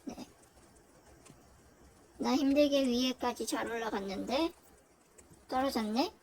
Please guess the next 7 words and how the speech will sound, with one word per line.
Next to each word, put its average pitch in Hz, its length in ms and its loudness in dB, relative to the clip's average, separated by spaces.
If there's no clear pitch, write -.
괜찮아요, 269 500 -2
여러분. - 440 -10
사다리 247 400 -2
타고 208 260 -6
올라가면 202 440 -6
돼요. - 160 -8
자, - 180 -10